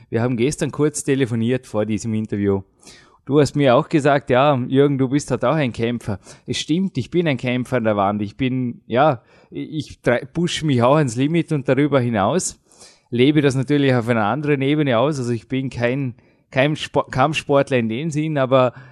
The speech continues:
kann mich sehr gut hineinversetzen oder konnte mich, denke ich, auch schon in frühester Jugend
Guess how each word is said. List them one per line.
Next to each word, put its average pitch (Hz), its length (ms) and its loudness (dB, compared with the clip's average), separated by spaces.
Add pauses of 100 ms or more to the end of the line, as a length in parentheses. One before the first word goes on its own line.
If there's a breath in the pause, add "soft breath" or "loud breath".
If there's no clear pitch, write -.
(140 loud breath)
kann 147 220 0
mich 143 160 -2
sehr 143 260 -2
gut 156 240 -2
hineinversetzen 135 800 -2
oder 117 100 -2
konnte 151 340 -4
mich, 135 200 -4
denke 127 320 -4
ich, 120 120 -4
auch 123 180 2
schon 127 240 -2
in 123 140 0
frühester 143 460 0
Jugend 143 460 -4